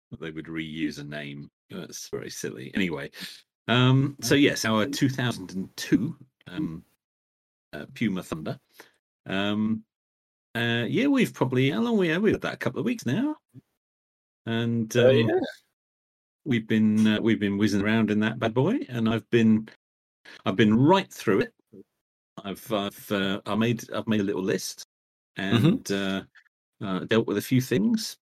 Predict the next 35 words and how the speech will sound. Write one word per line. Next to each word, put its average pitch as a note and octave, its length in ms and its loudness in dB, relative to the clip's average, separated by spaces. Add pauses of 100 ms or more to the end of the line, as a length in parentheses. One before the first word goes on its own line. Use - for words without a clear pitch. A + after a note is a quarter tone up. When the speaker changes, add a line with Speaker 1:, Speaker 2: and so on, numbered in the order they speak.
Speaker 1:
but, B2+ 380 0
um, B2 480 4
uh, - 100 -8
fortunately, C#3+ 680 2
it - 100 -4
does A#2 240 4
appear A#2 280 2
to - 180 -8
be A2 460 2
in G#2 120 -4
as G2+ 200 -6
good G2+ 180 -4
a - 20 -8 (560)
condition F#2 420 -6
as F2+ 220 -8
we F2+ 160 -6
were F2+ 380 -2 (880)
expecting G2 420 -6
it - 60 -14
to - 80 -20
be, C3 280 -4
as F#2 160 -8
we E2+ 200 -4
initially F2 340 -4
thought A#2+ 300 -4
it - 180 -4
was. - 300 -10 (720)
Um, E3+ 100 -2
Speaker 2:
Excellent. E3+ 460 0
Speaker 1:
haven't, - 180 -8 (200)
haven't G2+ 260 -8
found F#2 220 2
any, A#2 400 2
any A2 200 2
horribleness. G#2 640 -2